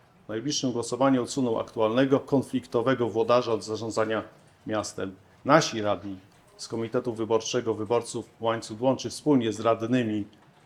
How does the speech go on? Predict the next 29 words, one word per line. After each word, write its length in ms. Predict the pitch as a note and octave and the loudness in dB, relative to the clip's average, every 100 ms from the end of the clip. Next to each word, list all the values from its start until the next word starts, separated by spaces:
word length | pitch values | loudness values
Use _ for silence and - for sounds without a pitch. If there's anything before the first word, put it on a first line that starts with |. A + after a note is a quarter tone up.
| _ _ | _ _
K 140 | C3+ B2+ | 0 2
W 120 | A#2+ | 0
W 320 | A#2 G#2 B2 | -4 -2 4
Razem 340 | C3 B2+ A2+ | 4 4 0
dla 160 | G#2 A2 | 2 2
Łańcuta 580 | G#2 A2 E3+ E3+ A#2 G#2+ - | 2 -2 -4 -4 -4 -4 -8
będziemy 320 | A#2 B2+ B2+ | -4 0 0
tworzyć 380 | - B2 A2+ - | 0 -4 -4 -6
stabilną 500 | - A2+ B2 B2 A2 | -4 -2 0 0 -2
większość. 560 | G#2+ G#2 - G#2 - - - | -2 -4 -6 -12 -14 -8 -4
Jedenastu 560 | A2+ B2 D3 C#3+ B2+ | 0 6 6 6 4
radnych 500 | B2 B2 B2 A#2 - - _ - | 4 4 4 -4 -8 -18 _ -6
do 140 | A2 | -6
czterech. 480 | - - G2+ F#2+ F#2 - _ _ _ - _ _ - _ _ | -6 -6 -6 -6 -10 -14 _ _ _ -20 _ _ -20 _ _
Tych 160 | A2+ - | -12 -8
czterech, 560 | - F3 B2 F#2 - - _ _ F#3 | 2 4 4 2 -4 -18 _ _ -6
mimo 300 | F#3 E3 B2+ | 2 4 4
że 120 | B2+ | 2
uczestniczą 540 | A2+ A#2+ - C3+ B2 | 0 -4 -4 0 -2
w 80 | - | 0
kampanii 380 | A#2+ A2+ B2 G#2+ | -2 0 0 0
hejtu 300 | C3 B2 A#2+ | 0 0 -2
prowadzonej 520 | A2+ A2+ A#2+ B2 A2 | 2 2 2 0 -2
przez 400 | - A2 - - _ _ - | -2 -4 -4 -12 _ _ -4
Kumka, 440 | D3 D3 C#3 C3 - _ _ | -2 0 0 0 -4 _ _
także 340 | - C#3+ C3+ A#2+ | 8 8 8 0
zapraszamy 680 | A2 G#2+ A2 - G#2+ A2 G2 - | 0 -2 -2 -2 -2 -2 -8 -6
do 100 | A2 | -6
współpracy. 680 | - - G#2 - F#2+ - | -6 -8 -8 -8 -10 -10